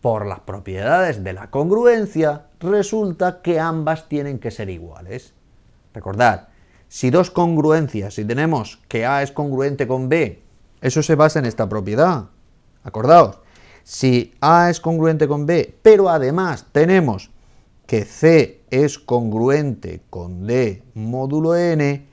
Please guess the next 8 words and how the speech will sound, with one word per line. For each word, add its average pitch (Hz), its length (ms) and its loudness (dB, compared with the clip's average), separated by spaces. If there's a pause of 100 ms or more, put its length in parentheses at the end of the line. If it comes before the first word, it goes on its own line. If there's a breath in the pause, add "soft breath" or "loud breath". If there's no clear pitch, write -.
(240 soft breath)
entonces 214 640 2
sabemos 185 800 -2
que 135 280 2
B 156 300 2
más 156 380 -4
C 160 540 -2
es 156 300 0
congruente 147 1120 -2